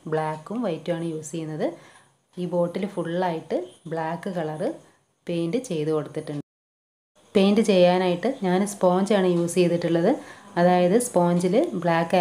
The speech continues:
അക്രിലിക് പെയിന്റ് കുറച്ച്, ഏഹ്, അപ്ലൈ ചെയ്ത ശേഷം അത് ബോട്ടിൽ ഫുള്ളായിട്ട്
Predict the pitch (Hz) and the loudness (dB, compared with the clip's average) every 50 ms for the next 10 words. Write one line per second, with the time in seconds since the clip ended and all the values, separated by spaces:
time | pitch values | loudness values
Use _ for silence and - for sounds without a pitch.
0 | 170 170 170 175 180 170 170 - - 185 175 175 175 233 233 - - 180 175 180 | 2 2 0 -2 -4 -4 -4 -4 -2 0 2 2 2 2 2 0 -2 -4 -4 -4
1 | - - - 226 214 - - 196 190 185 180 - - 175 175 - 175 180 180 180 | -4 -2 0 0 0 0 -4 -8 -4 -4 -4 -4 -4 -4 0 0 0 2 4 2
2 | 175 170 170 170 - 170 170 165 - 262 320 - - - - - - - 165 165 | 2 2 2 0 -2 -2 -2 -2 -2 -2 -2 -4 -6 -16 -16 -14 -8 -4 -4 -2
3 | 170 180 165 175 170 170 165 180 175 185 190 180 - 170 170 175 175 175 175 170 | 0 2 4 4 4 4 4 2 0 0 0 0 0 0 2 4 2 2 2 2
4 | 208 | 2